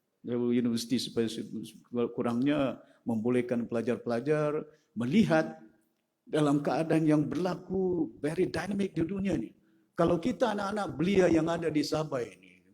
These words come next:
tidak ada keupayaan, malahan di negara Malaysia, tidak ada keupayaan dari segi kita masuk ke universiti untuk bukan hanya mau ambil kertas P H D, lulus, honors degree yang ada,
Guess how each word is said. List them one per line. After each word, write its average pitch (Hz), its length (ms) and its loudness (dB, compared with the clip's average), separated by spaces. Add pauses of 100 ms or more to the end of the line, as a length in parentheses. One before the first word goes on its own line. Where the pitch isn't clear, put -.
(400)
tidak 170 320 6
ada 214 160 6
keupayaan, 180 560 4
malahan 175 320 2
di 170 80 0
negara 165 400 4
Malaysia, 131 560 -4 (320)
tidak 170 400 2
ada 202 80 2
keupayaan 190 720 2
dari 175 160 -2
segi 170 320 -4
kita 190 720 0 (400)
masuk 175 560 0
ke 170 160 0
universiti 185 800 -4
untuk 175 480 4
bukan 156 160 -2 (160)
hanya 185 320 -4
mau 170 320 -6
ambil 180 320 2
kertas - 640 -6 (240)
P 202 160 0
H 165 320 -2
D, 180 400 -4
lulus, 180 720 2
honors 185 400 0
degree 165 320 -4
yang 165 160 0
ada, 214 240 -6